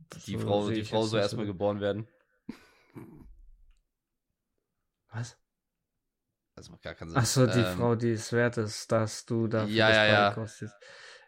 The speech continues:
Speaker 2: Ja, aber dann wäre die ein bisschen jung für dich, meinst du nicht auch?
Speaker 1: Ja, deswegen macht's gar keinen Sinn. Aber also, wie gesagt, äh, Tanja, ich weiß, du hast den Podcast, ich küsse dein Herz, aber ja, ich, ich hoffe einfach, du wirst, wirst nicht von jemand anders schwanger. Wär halt crazy blöd.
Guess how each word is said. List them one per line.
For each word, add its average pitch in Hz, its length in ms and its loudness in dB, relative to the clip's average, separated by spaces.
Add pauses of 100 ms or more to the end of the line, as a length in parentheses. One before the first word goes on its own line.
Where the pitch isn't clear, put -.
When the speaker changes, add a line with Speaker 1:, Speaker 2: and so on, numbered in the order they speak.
Speaker 2:
Ja, 113 140 0
aber 110 140 0
dann 110 200 -2
wäre 110 100 2
die 113 80 0
ein 107 60 -2
bisschen 107 240 -4
jung 117 160 0
für 107 120 -6
dich, 104 160 -10
meinst 110 220 -6
du 110 60 -8
nicht 107 80 -8
auch? 113 160 -6 (520)
Speaker 1:
Ja, 87 220 -6
deswegen 85 420 -8
macht's 80 200 -14
gar 85 120 -8
keinen 87 140 -10
Sinn. 85 140 -8
Aber 90 180 -2
also, 98 280 -8
wie 107 60 -8
gesagt, 104 300 -4
äh, 90 160 -12
Tanja, 113 300 -4
ich 104 100 -8
weiß, 110 180 -2
du 104 120 -8
hast 101 120 -8
den 104 80 -8
Podcast, 104 340 -10
ich - 100 -20
küsse - 180 -10
dein 101 100 -4
Herz, 107 220 -2
aber 92 260 -6 (600)
ja, - 320 -10 (180)
ich, - 160 -18
ich - 220 -14
hoffe 104 180 -2
einfach, 98 180 -4
du 101 80 -6
wirst, 98 300 -10
wirst 98 180 -8
nicht 104 120 -6
von 104 100 -8
jemand 98 160 -6
anders 95 240 -6
schwanger. 101 380 -6
Wär 90 100 -4
halt 85 160 -8 (320)
crazy 92 340 -10
blöd. 98 340 -10